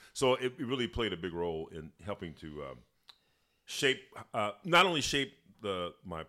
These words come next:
politics, but some, also somewhere down the line, how that stuff then find, found its way into my fiction.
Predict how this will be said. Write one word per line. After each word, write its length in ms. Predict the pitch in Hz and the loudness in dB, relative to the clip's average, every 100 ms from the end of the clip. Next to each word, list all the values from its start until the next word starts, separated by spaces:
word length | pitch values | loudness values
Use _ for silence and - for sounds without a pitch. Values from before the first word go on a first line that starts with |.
| _ | _
politics, 680 | 208 330 123 - 82 - - _ _ _ | -8 -6 -6 -6 -8 -8 -18 _ _ _
but 200 | 98 101 - _ _ | -2 -2 -2 _ _
some, 380 | - 143 123 113 _ | -10 -6 -4 -6 _
also 260 | - 147 110 | 2 2 2
somewhere 260 | 101 101 90 | -4 -4 -2
down 160 | 87 | -2
the 40 | 85 | -2
line, 180 | 85 80 | -4 -2
how 160 | 87 | -2
that 140 | 87 82 | -2 -6
stuff 260 | - 85 | -8 -8
then 140 | - 82 | -8 -14
find, 460 | - 87 85 82 80 _ | -12 -10 -10 -12 -16 _
found 340 | 104 107 95 | -2 0 0
its 160 | 85 - | -4 -6
way 380 | 80 76 71 - _ _ - | -6 -6 -8 -14 _ _ -14
into 480 | 82 78 - 80 69 | -12 -12 -12 -12 -12
my 220 | 76 71 | -12 -12
fiction. 340 | - 90 - | -12 -14 -14